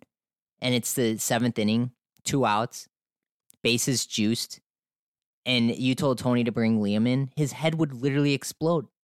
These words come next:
But that's probably, like, statistically, that's the best move you could make because that's the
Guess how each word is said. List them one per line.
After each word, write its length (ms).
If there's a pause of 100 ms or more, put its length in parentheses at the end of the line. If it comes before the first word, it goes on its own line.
(180)
But 120
that's 180
probably, 360
like, 180
statistically, 840 (240)
that's 220 (180)
the 100
best 400
move 180
you 100
could 140
make 280
because 300
that's 240
the 180